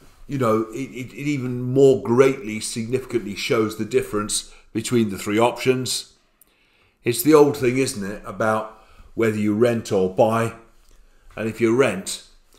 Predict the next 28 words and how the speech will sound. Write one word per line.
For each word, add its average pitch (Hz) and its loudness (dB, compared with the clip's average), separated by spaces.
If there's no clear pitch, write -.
life's 135 0
a 117 -2
sausage, 98 -2
as 92 -8
my 107 0
old 104 2
mum 120 0
used 95 -4
to 95 -10
say, 107 -2
and 110 -4
sometimes 107 -2
with 107 -2
renting, 104 -2
you're 117 -2
often 95 -4
worse 90 -6
off. 78 -12
There 143 4
we 131 6
are. 143 -2
Important 170 6
with 127 0
that 120 -2
question, 127 -2
take 170 4
the 139 0
numbers, 113 -2